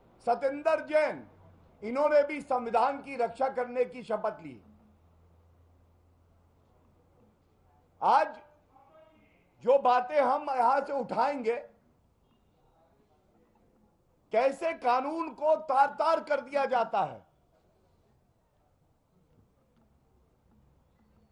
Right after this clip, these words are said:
कानून, अगर भ्रष्टाचारी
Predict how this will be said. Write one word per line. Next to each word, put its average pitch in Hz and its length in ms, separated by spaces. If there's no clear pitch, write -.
कानून, 285 500
अगर 302 380
भ्रष्टाचारी 254 1200